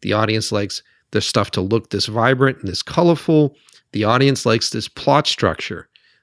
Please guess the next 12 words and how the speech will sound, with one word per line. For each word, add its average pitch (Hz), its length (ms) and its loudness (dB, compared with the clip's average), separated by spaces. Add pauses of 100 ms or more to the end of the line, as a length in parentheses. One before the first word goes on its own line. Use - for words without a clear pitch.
(160)
This - 120 -14
audience 98 460 -6
likes 104 260 -2
three-act 139 560 4
plot - 300 -2
structures." - 580 -10
Like, 101 280 -12
th-, 113 200 -8
it's - 360 -6
what 113 360 0
Hollywood 110 580 0
does. - 540 -2